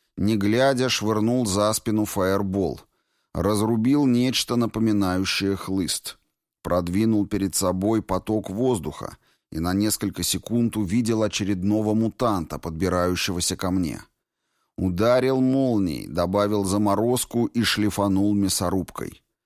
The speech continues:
Тварь громогласно ухнула, раздвинув подсвеченную красным ротовую щель, и попыталась выкарабкаться из земляной воронки, но я влил туда ещё вагон ки.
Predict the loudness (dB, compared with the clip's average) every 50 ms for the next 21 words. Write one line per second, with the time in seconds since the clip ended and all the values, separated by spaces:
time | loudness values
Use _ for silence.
0 | _ _ _ _ _ _ _ -6 -2 0 2 2 4 4 2 0 0 0 0 2
1 | 2 2 0 0 0 2 2 2 2 0 0 -2 -4 -4 -4 -2 -2 0 0 0
2 | -2 -2 -2 0 0 0 -2 -2 -2 -2 -2 -2 -2 -4 -4 -2 0 2 2 2
3 | 0 0 -2 -4 -4 -4 -2 -2 -4 -2 0 0 0 0 0 0 0 2 2 0
4 | -2 -2 -4 -4 -2 0 0 -2 -2 -2 0 0 0 0 -2 -4 -4 -6 -6 -4
5 | -4 -4 -4 -4 -4 -4 -4 -4 -4 -4 -6 -6 -8 -14 _ _ _ _ _ _
6 | _ _ -8 -6 -4 -2 -2 -2 -2 -2 0 0 0 0 0 0 -2 0 0 0
7 | 0 0 0 0 -2 -2 -2 -4 -6 -4 -2 -2 0 2 2 2 2 0 0 2
8 | 2 2 2 2 2 2 2 2 2 2 2 2 2 0 0 -2 -4 -8 -12 -14
9 | -14 -16 -20 _ _ _ _ _ _ -4 0 0 2 2 2 2 2 2 2 2
10 | 2 2 2 2 0 -2 -4 -4 -2 2 2 4 4 4 2 2 0 0 0 0
11 | 0 0 0 -2 -4 -4 -4 -4 -4 -6 -6 -10 -12 -10 -10 -10 -10